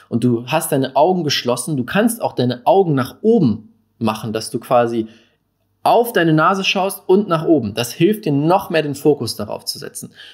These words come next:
Und du setzt dein Gewahrsein auf diesen Punkt. Und vielleicht wirst du relativ schnell merken, wie ein Kribbeln entsteht.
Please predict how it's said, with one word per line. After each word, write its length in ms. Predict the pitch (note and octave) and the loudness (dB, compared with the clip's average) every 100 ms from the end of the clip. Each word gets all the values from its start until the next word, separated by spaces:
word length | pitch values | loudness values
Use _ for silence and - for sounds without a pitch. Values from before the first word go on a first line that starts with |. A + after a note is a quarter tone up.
| - | -2
Und 80 | B2 | 0
du 80 | |
setzt 340 | B2 F#3+ G#3+ - | 2 0 -2 -4
dein 200 | D#3+ D3+ | -2 0
Gewahrsein 500 | B2 C3 D3 C#3+ C3 | 2 2 0 -2 -6
auf 220 | A#2 - | -6 -8
diesen 420 | C3+ D3 C#3+ C#3 | -6 -4 -4 -6
Punkt. 460 | - A2 - - - _ _ _ _ _ _ _ _ _ _ | -6 -6 -6 -16 -18 _ _ _ _ _ _ _ _ _ _
Und 140 | - A#2+ | -4 0
vielleicht 420 | - F3 A#3+ - | 2 2 2 -2
wirst 180 | F3+ F#3 | -4 -2
du 20 | |
relativ 560 | D3 D#3+ G#3+ A3 A3 E3 | -2 2 2 2 -2 -8
schnell 220 | - D#3+ | -2 0
merken, 420 | D3 D3+ F3+ E3+ | 0 0 -2 -2
wie 80 | C3 | 0
ein 160 | B2 A#2+ | 0 -2
Kribbeln 380 | - E3+ D3 G2 | 0 2 2 0
entsteht. 560 | G2+ - - - - | -4 -8 -12 -18 -20